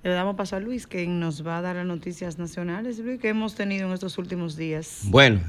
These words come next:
Speaker 2: eh, variamos un poquito el guión <laughs> después de, de Sofía La Chapelle con las noticias internacionales en el ámbito de la discapacidad. Siempre pasamos a República Dominicana, pero esto es en vivo.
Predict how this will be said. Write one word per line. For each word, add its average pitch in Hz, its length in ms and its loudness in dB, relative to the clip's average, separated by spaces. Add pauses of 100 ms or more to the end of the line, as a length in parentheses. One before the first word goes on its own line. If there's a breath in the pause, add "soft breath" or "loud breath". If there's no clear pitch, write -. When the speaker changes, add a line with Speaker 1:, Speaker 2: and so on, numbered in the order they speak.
Speaker 2:
eh, 76 640 -4 (640)
variamos 87 600 2
un 98 40 2
poquito 101 340 4
el 98 80 8
guión 95 480 6 (280)
<laughs> 151 960 4
después 101 400 8
de, 98 720 8
de 87 60 4
Sofía 95 320 6
La 95 80 6
Chapelle 101 400 4
con 95 120 0
las 92 140 4
noticias 90 480 0
internacionales 95 1000 0
en 78 120 0
el 76 120 -2
ámbito 85 400 0
de 87 120 -2
la 87 60 0
discapacidad. 113 600 -2
Siempre 170 300 -2
pasamos 120 420 0
a 113 60 2
República 113 420 2
Dominicana, 104 440 0
pero 92 120 -2
esto 139 120 0
es 131 60 4
en 107 80 4
vivo. 76 260 0